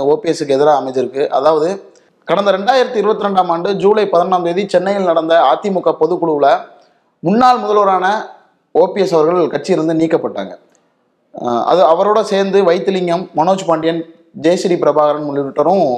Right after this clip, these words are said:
கட்சியில இருந்து நீக்கி-, நீக்கினாரு எடப்பாடி பழனிசாமி. இதை எதிர்த்து தொடர்ந்து வழக்குகளை நடத்திட்டு வராரு ஓ பி எஸ். அதோட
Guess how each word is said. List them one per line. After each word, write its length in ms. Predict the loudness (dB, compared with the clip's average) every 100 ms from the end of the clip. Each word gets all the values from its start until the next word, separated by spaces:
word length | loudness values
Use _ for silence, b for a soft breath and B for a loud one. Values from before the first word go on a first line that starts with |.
| -4
கட்சியில 300 | -4 0 0
இருந்து 180 | 0
நீக்கி-, 260 | -4 -2 -2
நீக்கினாரு 440 | -2 -2 0 0 0
எடப்பாடி 340 | 0 0 -2
பழனிசாமி. 500 | -4 -8 -8 -10 -10 -14 _ b b b b b
இதை 160 | 0 4
எதிர்த்து 400 | 4 4 2 2 2 0 -6 -18 0
தொடர்ந்து 380 | 2 2 2 4 4
வழக்குகளை 440 | 4 2 0 0
நடத்திட்டு 340 | 0 0 0 2
வராரு 260 | 4 2 2
ஓ 100 | 0
பி 160 | 0 -6
எஸ். 140 | -6 -12 -2
அதோட 320 | 2 4 4